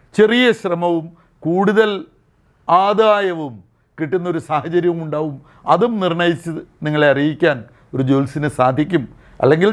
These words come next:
ചില സമയത്ത് നിങ്ങളോട് പറയാൻ സാധിക്കും, "ഇപ്പോൾ നിങ്ങൾക്ക് വളരെ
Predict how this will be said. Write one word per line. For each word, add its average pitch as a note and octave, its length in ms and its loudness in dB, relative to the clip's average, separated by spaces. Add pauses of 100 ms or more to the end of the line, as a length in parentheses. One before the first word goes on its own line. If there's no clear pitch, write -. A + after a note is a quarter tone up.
ചില G3+ 120 4 (100)
സമയത്ത് F#3 420 0 (400)
നിങ്ങളോട് E3+ 380 2
പറയാൻ F#3 300 2 (120)
സാധിക്കും, F3+ 440 -2 (380)
"ഇപ്പോൾ F3+ 400 2 (1300)
നിങ്ങൾക്ക് G3 540 2 (520)
വളരെ A3+ 360 4